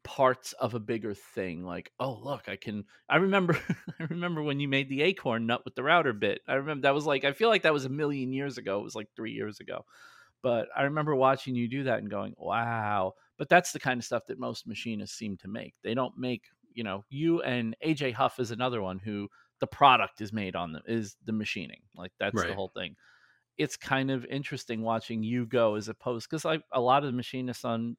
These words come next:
Speaker 1: Instagram, I don't even watch because it's like, it's, I'm not interested in watching how you make a spring. Like, it doesn't
Speaker 2: Right.
Speaker 1: interest <laughs> me. It's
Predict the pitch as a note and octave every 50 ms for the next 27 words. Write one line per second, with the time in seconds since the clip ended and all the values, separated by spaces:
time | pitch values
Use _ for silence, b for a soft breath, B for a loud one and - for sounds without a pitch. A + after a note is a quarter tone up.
0 | _ - B2+ B2+ - - C3+ A#2+ B2 A2 G#2 G#2+ A2+ B2 A#2 A#2+ A2+ A2+ G#2+ A2
1 | A#2 B2+ C3+ B2+ - - - - G2 - A2 G2 - - - A2+ A2 - G#2+ -
2 | _ _ - B2+ C3+ C3+ B2+ B2 C3+ C#3 - - - - A#2+ A2 A2 A2+ A2 A2
3 | - - A2 A2 A#2 A#2 A2 A2+ A#2 A#2 - - - - - - - - B2+ A#2
4 | F#2+ F2 F2 - b b b b b b b b b _ A#2 A2+ - A2+ - C#3
5 | C#3 A2 F#2+ - - D3 - - A2 - - - A2+ - - - E3 - - -
6 | - - - - -